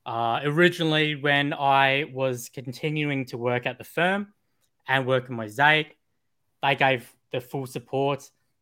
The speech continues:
um, raised some money, and then I thought, you know, like, other people's money is in this besides mine. I gotta give this a hundred percent. Um, so that's why I left to focus on Mosaic full time.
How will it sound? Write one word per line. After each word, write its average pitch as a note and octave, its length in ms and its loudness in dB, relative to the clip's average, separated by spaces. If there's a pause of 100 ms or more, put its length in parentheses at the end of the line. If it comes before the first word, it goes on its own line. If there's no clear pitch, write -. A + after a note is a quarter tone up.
um, A#2+ 960 0 (840)
raised D3 360 4
some C#3 180 -4
money, C#3 580 0
and C3 140 -8
then C3 180 2
I B2+ 100 2
thought, B2+ 560 -2
you C3+ 100 -8
know, A#2+ 280 -2
like, A2 260 -6 (420)
other C#3+ 180 -2
people's C3 320 -8
money A#2+ 420 -4
is A#2+ 140 -14
in A#2 120 -8
this A2+ 160 -12
besides A#2 380 -10
mine. A2 240 -8
I A2+ 80 -10
gotta A2+ 300 -6 (460)
give B2 140 -4
this A#2 380 -6
a B2+ 100 -6
hundred B2 360 -4
percent. A#2 460 -8 (480)
Um, A#2+ 440 2
so C3 560 4 (200)
that's D3 200 -2
why B2+ 180 2
I - 20 0
left C3 300 -2
to - 60 -20
focus B2+ 320 -8
on B2 60 -8
Mosaic C3 340 -2
full C3+ 160 -14
time. C3+ 400 -6